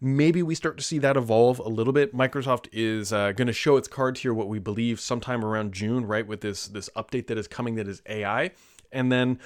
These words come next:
from there, it'll be interesting to see how they continue that narrative about this. This is something I watch very closely 'cause I find it fascinating. We've already seen Microsoft pivot once, and if you don't remember it, it's because it used to be called Bing, right? It used to be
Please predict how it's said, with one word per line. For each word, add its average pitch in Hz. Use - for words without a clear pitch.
from 160
there, 135
it'll 117
be 117
interesting 127
to 113
see 113
how 120
they 120
continue 120
that 104
narrative 117
about 110
this. -
This 147
is 147
something 160
I 117
watch 117
very 123
closely 98
'cause -
I 104
find 110
it 98
fascinating. 117
We've 110
already 214
seen 185
Microsoft 151
pivot 131
once, 175
and 120
if 117
you 135
don't 147
remember 139
it, 135
it's 120
because 127
it 110
used 117
to -
be 131
called 107
Bing, 131
right? 104
It 92
used 113
to 113
be 90